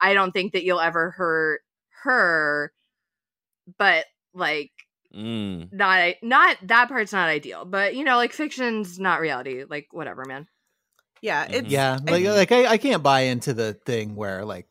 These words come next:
Speaker 4: by depicting something, you are automatically endorsing it. So I
Speaker 2: Yeah.
Speaker 4: definitely, yeah, definitely get that.
Speaker 3: It
Speaker 4: Yeah.
Speaker 3: feels very similar to, like, we read Fifty Shades and our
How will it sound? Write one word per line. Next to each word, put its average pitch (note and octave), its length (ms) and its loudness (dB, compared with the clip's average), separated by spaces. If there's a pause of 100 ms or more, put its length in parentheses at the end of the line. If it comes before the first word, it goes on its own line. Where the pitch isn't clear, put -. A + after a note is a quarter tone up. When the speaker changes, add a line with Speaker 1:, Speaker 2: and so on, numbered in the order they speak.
Speaker 4:
by D3+ 400 0
depicting B2+ 600 -6
something, B2 420 -4
you A#2+ 120 -2
are A#2 100 0
automatically B2 840 -4 (100)
endorsing C3+ 640 -4
it. C#3 240 -8
So B2 160 -4
I A#2 100 0 (140)
Speaker 2:
Yeah. A2+ 120 -8
Speaker 4:
definitely, G#2+ 340 -8 (100)
yeah, G2 180 -14
definitely G#2 340 -18
get - 160 -20
that. - 260 -18 (120)
Speaker 3:
It A#3+ 180 -6 (160)
Speaker 4:
Yeah. G4 100 -8
Speaker 3:
feels G4+ 160 -10
very A#3+ 260 -4
similar F#3 420 -8
to, F3 160 -12
like, D#3+ 280 -6
we F3+ 140 -10
read G#3 360 -6
Fifty G#3+ 300 -12
Shades C#3 720 -10 (120)
and D3 600 -6 (460)
our E3 600 2